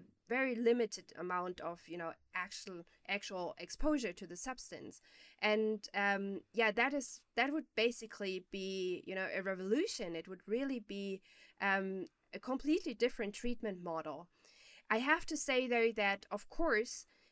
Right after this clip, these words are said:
um, we are not administering s-, these substances, um, in, without any context, but they, they are embedded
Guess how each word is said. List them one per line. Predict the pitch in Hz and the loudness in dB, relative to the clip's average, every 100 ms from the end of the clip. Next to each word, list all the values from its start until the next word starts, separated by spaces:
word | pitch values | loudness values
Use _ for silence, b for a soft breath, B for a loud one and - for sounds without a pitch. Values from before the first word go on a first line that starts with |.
| _ | _
um, | 220 220 220 220 214 214 b b _ | 6 8 8 4 2 0 b b _
we | 196 214 | 4 8
are | 214 | 8
not | 214 254 311 | 8 4 4
administering | 311 294 277 285 277 - 214 185 185 | 2 2 4 4 2 0 0 2 0
s-, | 190 - - - 165 | -4 -6 -8 -10 -6
these | 190 190 | -4 -2
substances, | 214 208 - 185 185 175 170 - - | -4 -4 -8 -10 -6 -4 -4 -8 -6
um, | 185 180 170 - _ - | -2 -2 -4 -10 _ -4
in, | 196 190 185 | -2 0 -2
without | 202 202 226 214 | -2 2 2 2
any | 190 180 | -2 -4
context, | - 196 - - - - - - | -6 -4 -4 -8 -14 -16 -6 -4
but | 190 _ _ | -4 _ _
they, | - 208 | 4 4
they | - 214 208 | 4 0 2
are | 202 247 277 | 2 4 2
embedded | - 202 - 190 202 185 | 0 -4 2 4 4 2